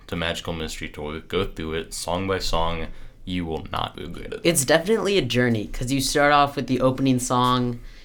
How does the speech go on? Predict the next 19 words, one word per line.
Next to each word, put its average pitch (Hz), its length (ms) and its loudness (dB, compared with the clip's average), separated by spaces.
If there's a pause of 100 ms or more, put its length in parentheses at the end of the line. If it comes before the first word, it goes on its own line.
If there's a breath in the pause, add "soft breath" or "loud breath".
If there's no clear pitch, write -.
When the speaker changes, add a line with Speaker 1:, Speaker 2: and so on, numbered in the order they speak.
(140 loud breath)
Speaker 2:
then 135 140 6
you 135 80 8
go 131 220 4
through 131 500 0
each 147 300 2
song, 131 500 4
and 123 160 2
it 123 40 0
just 123 220 -2
kind 131 160 2
of 117 220 -4 (140)
creates 143 480 0
emotions 120 840 0
Speaker 1:
Mm-hmm. 95 260 -6 (460 soft breath)
Speaker 2:
in 123 500 0
a 127 80 -2
really 131 300 2
way 120 300 2
that's 110 380 -6